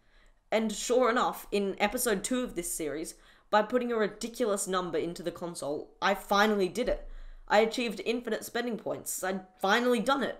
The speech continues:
and I thought that was that. But then I came up with a crazy idea,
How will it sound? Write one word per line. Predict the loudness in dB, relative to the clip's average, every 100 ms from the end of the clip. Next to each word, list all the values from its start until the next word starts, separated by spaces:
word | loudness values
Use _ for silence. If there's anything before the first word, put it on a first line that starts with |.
| -8
and | -4 -2 -4 -8 -16 -18 -20 _ _ _ _ _
I | 0 2
thought | 2 4
that | 4 4
was | 2
that. | 4 4 2 -8 -18 -16 -14 -14 -16 -18 -20 _ _ _
But | -4 0
then | 2 2 0 -2
I | -2 0
came | 0 -2
up | -2 -2
with | -2
a |
crazy | -4 -6 4 4 4 0 -4 -2
idea, | -4 -2 -6 -8